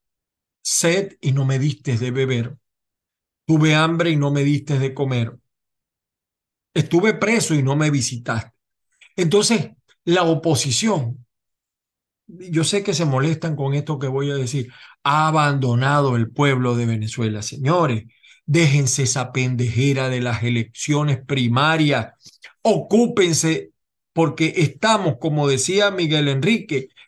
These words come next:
en una tormenta perfecta. Es el mayor momento de debilidad de Maduro. Maduro está herido de muerte. Y la rabia no es por corrupción. La rabia es que lo, eh, venezolano,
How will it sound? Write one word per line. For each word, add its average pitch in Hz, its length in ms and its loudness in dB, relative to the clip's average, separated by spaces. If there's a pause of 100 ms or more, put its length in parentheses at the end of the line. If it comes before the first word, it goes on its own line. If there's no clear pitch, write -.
en 170 200 2
una 190 260 0
tormenta 160 840 0
perfecta. 151 760 -2
Es 131 80 2
el 220 140 2
mayor 208 560 2
momento 202 580 2
de 185 140 2
debilidad 156 800 2 (240)
de 165 140 2
Maduro. 170 440 4 (220)
Maduro 202 500 4
está 214 260 0
herido 240 420 2
de 185 140 2
muerte. 160 760 2 (840)
Y 262 140 2
la 233 160 4
rabia 277 540 4
no 262 240 4
es - 460 2 (260)
por 208 240 2
corrupción. 170 760 0 (240)
La 170 200 4
rabia 214 520 2
es 220 160 0
que 196 120 -2
lo, 180 300 -4
eh, 180 160 -2
venezolano, 160 880 0